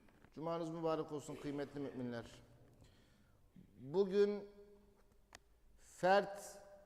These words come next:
toplum ve insanlık olarak ağır bir imtihandan geçiyoruz. Hak, huklak,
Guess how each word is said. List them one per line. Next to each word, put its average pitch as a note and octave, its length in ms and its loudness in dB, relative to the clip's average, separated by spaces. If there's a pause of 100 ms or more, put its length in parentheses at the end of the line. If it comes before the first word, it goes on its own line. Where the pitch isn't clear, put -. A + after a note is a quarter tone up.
(760)
toplum G3 580 2
ve F#3+ 160 4
insanlık G3 760 0
olarak F#3+ 460 6 (140)
ağır F#3 440 6
bir F#3+ 220 2
imtihandan F3 760 -4
geçiyoruz. D3 600 -6 (1400)
Hak, G3+ 540 4 (580)
huklak, G#3 640 4